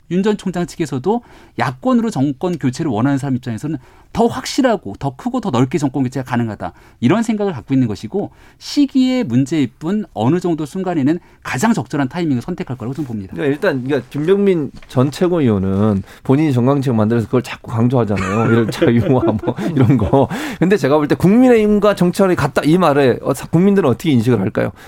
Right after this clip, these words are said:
Speaker 2: 태극기 부대하고도 같이 할 수 있겠구나 이런 생각을 할 수 있어요. 그러니까 무슨 말이냐면 국민의힘이 변화하고 있고 김종인 전 비대위원장이나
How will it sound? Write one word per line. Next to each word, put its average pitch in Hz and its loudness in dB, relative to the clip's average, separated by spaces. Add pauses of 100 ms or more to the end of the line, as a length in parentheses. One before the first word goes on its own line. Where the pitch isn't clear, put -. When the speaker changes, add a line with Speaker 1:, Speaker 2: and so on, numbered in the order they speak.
(180)
Speaker 2:
태극기 185 2
부대하고도 123 0
같이 113 -4
할 131 2
수 127 -12
있겠구나 117 -2
이런 139 4
생각을 131 -2
할 180 0
수 - -8
있어요. - -10 (140)
그러니까 156 0
무슨 175 4
말이냐면 151 2 (320)
국민의힘이 196 2
변화하고 139 2
있고 135 0
김종인 143 0
전 131 2
비대위원장이나 123 2